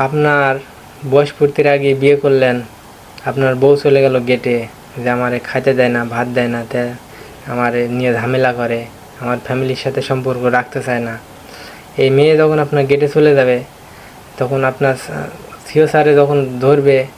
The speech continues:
যে বিষয়টা যে এখনও বিয়ের অনুমতি হয় নাই, তুমি বিয়ে করছো আবার এর মধ্যে ছাড়াছাড়ি, তখন ভাই তোমার চাকরিটা জীবনেও টিকবে না, টিকানোই সম্ভব হবে না। বয়স এক নম্বর, উম, মানে ভুল, বয়স পূর্তির আগে বিয়ে করছে। দুই নম্বর ভুল,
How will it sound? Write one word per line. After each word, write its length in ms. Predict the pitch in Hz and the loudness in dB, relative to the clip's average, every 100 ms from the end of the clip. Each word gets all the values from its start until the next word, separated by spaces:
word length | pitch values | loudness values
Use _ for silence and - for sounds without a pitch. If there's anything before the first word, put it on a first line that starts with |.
| - 143 | -12 2
যে 80 | 135 | 2
বিষয়টা 420 | 135 139 135 131 123 | 2 0 0 2 0
যে 60 | 131 127 | 2 0
এখনও 200 | 135 131 | -2 0
বিয়ের 260 | 135 139 147 | 2 2 2
অনুমতি 320 | 156 160 147 143 | 2 2 4 2
হয় 140 | 135 135 | 2 -2
নাই, 120 | 127 123 - - - - | -4 -8 -18 -20 -18 0
তুমি 160 | 143 135 | 2 4
বিয়ে 140 | 143 165 | 4 4
করছো 220 | 165 160 156 | 2 2 2
আবার 140 | 147 151 | 4 4
এর 60 | 147 | 2
মধ্যে 160 | 147 151 151 | 2 0 0
ছাড়াছাড়ি, 440 | 156 139 120 113 110 - - - - - - | 0 0 -2 -6 -12 -20 -20 -20 -20 -20 -4
তখন 220 | 139 160 156 | -2 0 2
ভাই 120 | 160 156 | 2 2
তোমার 200 | 156 156 - | 2 2 0
চাকরিটা 420 | 143 - 160 160 139 135 | -4 -2 0 2 2 2
জীবনেও 300 | 151 160 139 | 2 4 2
টিকবে 260 | 143 131 131 113 | 0 -2 -6 -8
না, 80 | 98 - - - - - - - - | -14 -20 -20 -20 -20 -20 -20 -20 -6
টিকানোই 420 | 151 175 175 165 | 0 2 4 2
সম্ভব 220 | 151 139 127 | 2 0 0
হবে 140 | 120 117 | 0 -2
না। 40 | 117 120 | -4 -2
বয়স 200 | 127 151 156 151 | 2 2 2 -2
এক 60 | 160 | -2
নম্বর, 240 | 160 160 156 | -2 0 0
উম, 80 | 143 139 - 156 147 - - 143 | -2 -6 -14 -12 -12 -14 -12 -2
মানে 220 | 139 139 139 135 135 123 | 2 2 2 2 0 2
ভুল, 200 | 139 156 165 - 143 | 4 4 0 -4 0
বয়স 160 | 156 - | 0 0
পূর্তির 260 | 151 156 151 | -4 0 2
আগে 100 | 143 143 | 2 2
বিয়ে 120 | 156 160 | 0 0
করছে। 260 | - - 156 - - - - - - - - 139 | -4 -2 -4 -6 -20 -20 -20 -20 -20 -20 -12 0
দুই 100 | 143 151 | 0 2
নম্বর 200 | 151 143 135 | 2 2 2
ভুল, 160 | 139 | 2